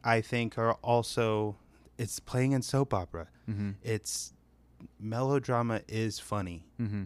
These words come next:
Speaker 1: when
Speaker 2: Yes. <laughs>
Speaker 1: you know how it's gonna turn out.
Speaker 2: Let me tell you this.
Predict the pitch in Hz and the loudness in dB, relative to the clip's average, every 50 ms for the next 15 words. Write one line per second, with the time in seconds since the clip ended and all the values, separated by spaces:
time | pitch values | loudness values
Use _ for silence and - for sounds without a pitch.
0 | - - - - - - - - - - - _ _ _ _ - 104 104 104 117 | -8 -12 -20 -20 -20 -20 -20 -20 -20 -20 -20 _ _ _ _ -10 -4 -2 2 2
1 | 113 104 95 98 98 98 98 - _ - - - - - 131 - - - 131 - | 4 4 2 2 0 -2 -4 -8 _ -6 -4 -4 -2 -2 -4 -4 -4 -6 -8 -8
2 | - - _ - 170 - - 175 - - 170 - - - 156 107 113 117 117 113 | -10 -10 _ -4 -4 -2 -2 -6 -4 -4 -6 -6 -4 -4 -4 -2 0 0 2 2
3 | 107 104 104 107 110 110 110 104 104 104 107 107 107 107 - - - - _ _ | 2 2 2 4 4 6 6 4 4 2 0 -2 -4 -6 -12 -18 -20 -20 _ _
4 | _ _ _ _ - - - - _ _ _ - - 113 104 101 107 110 - - | _ _ _ _ -20 -20 -20 -20 _ _ _ -2 2 4 4 6 4 2 0 -2
5 | 123 117 117 - - 123 117 110 101 92 90 - 117 - - - - - 117 123 | -2 -2 -2 -2 -2 -2 0 0 0 0 0 -2 -2 -4 -8 -14 -8 -2 0 0
6 | 143 151 139 - 131 113 107 104 95 90 80 80 - - - | 2 2 2 2 2 4 4 4 2 2 0 -2 -4 -8 -10